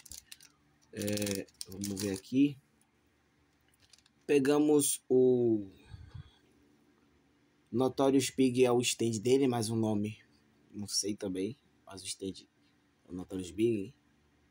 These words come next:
Fica lá no avião, atrapalhando os protagonistas. Vou colocar a carta dele aqui. Temos o Giorno Giovanna novamente. Todas as cartas, galera, tem um,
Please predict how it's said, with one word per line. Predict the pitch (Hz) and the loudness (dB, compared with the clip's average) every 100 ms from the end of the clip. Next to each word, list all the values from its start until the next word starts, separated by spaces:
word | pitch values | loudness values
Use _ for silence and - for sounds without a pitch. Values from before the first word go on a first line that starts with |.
| _ | _
Fica | - | -20
lá | 87 | -14
no | 90 | -12
avião, | 87 87 92 98 | -12 -12 -10 -10
atrapalhando | - 92 95 87 87 85 | -10 -16 -12 -10 -10 -12
os | 120 | -14
protagonistas. | - - - 87 90 110 117 - 101 _ _ _ _ _ _ | -20 -20 -18 -12 -6 -4 -4 -10 -16 _ _ _ _ _ _
Vou | 101 | -20
colocar | - 101 - | -16 -16 -14
a | 85 | -14
carta | 101 - | -14 -12
dele | 87 85 87 | -10 -6 -8
aqui. | - - _ _ _ _ _ _ _ _ - | -10 -20 _ _ _ _ _ _ _ _ 0
Temos | 131 139 143 139 - - - - - | 2 6 6 6 2 -4 -4 -8 -4
o | 127 | 0
Giorno | 127 127 | 2 2
Giovanna | 123 117 120 117 | 2 0 0 0
novamente. | 117 117 110 117 143 180 - - | 0 0 -2 0 -2 -2 -4 -4
Todas | - 165 233 | 0 2 2
as | 226 147 | 0 -2
cartas, | - - 339 | -4 -4 -4
galera, | 302 117 98 | -4 -4 -4
tem | - 131 | -8 -14
um, | 131 71 - | -14 -18 -20